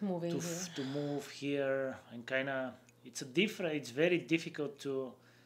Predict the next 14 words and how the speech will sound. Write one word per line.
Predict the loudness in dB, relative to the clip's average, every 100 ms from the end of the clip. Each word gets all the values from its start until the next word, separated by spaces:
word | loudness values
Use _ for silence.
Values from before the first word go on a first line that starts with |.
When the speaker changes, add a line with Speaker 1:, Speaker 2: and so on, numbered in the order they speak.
| -20 -20 -20 -20 -6
Speaker 2:
to | -2
really | 2 2 2 2 0 -4 -10 -20 -20 _ -20 -20 -20 -20 -20 -2
kinda | 2 4
leave | 4 2
everything | 0 0 -4 -6
behind, | -6 -4 -4 -6 -10
and | -10 -6
you | 2
gotta | 2
make | 4 -2 -6 -6
a |
lot | 0 0
of | 0
sacrifices | -4 -6 -8 -8 -6 -6 -8 -8 -10